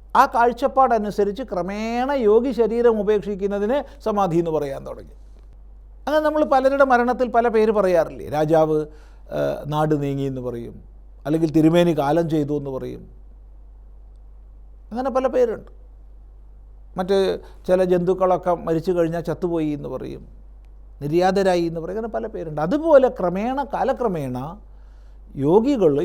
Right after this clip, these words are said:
യോഗീശ്വരന്മാർ ശരീരത്യാഗം ചെയ്യുമ്പോൾ അതിനെ സമാധി എന്ന് വ്യവഹരിക്കാൻ തുടങ്ങി. അങ്ങനെ ഇന്നിപ്പോൾ പൊതുവെ സമൂഹം വിചാരിച്ചിട്ടുള്ളത്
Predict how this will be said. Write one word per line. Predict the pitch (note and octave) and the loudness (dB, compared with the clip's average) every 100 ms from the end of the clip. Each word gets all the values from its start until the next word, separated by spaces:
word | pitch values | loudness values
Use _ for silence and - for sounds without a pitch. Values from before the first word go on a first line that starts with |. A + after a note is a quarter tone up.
| F3 | -2
യോഗീശ്വരന്മാർ | C#3+ G3+ B3+ B3 F#3+ D#3 D3 C3 B2 C#3+ F#3+ G#3 | -2 -4 -2 0 0 -2 -6 -8 -8 -6 -8 -10
ശരീരത്യാഗം | D3 C#3 F#3+ G3 G3 E3+ E3+ D#3 | -8 -4 -4 -2 -4 -2 -4 -8
ചെയ്യുമ്പോൾ | C#3 A#2+ G#2+ A2+ C#3+ C4 - - - - D3 | -10 -10 -10 -12 -12 -16 -20 -20 -20 -14 -8
അതിനെ | D3+ F#3 A3 - - | -8 -10 -14 -18 -14
സമാധി | C3 C#3 F3+ E3 D#3 | -10 -6 -6 -6 -8
എന്ന് | C#3 E3 C#3 | -8 -10 -8
വ്യവഹരിക്കാൻ | C3+ D#3+ F3+ E3+ D3 C#3 | -8 -6 -6 -6 -10 -10
തുടങ്ങി. | G#2 B1+ A1+ - - - - - - - - - - - - - - - - - | -14 -16 -20 -20 -20 -20 -20 -20 -20 -20 -20 -20 -20 -20 -20 -20 -20 -20 -16 -6
അങ്ങനെ | B3 A#3 | -2 -2
ഇന്നിപ്പോൾ | B3 C#4+ B3 A3 | 0 -2 -2 0
പൊതുവെ | A3 A#3+ D4+ D4+ | 2 4 2 2
സമൂഹം | A3+ A3+ A3+ A#3 | 2 2 0 0
വിചാരിച്ചിട്ടുള്ളത് | F#3 F#3 F#3+ G3+ F#3+ F3 C#3+ | 2 0 0 -4 -4 -2 -2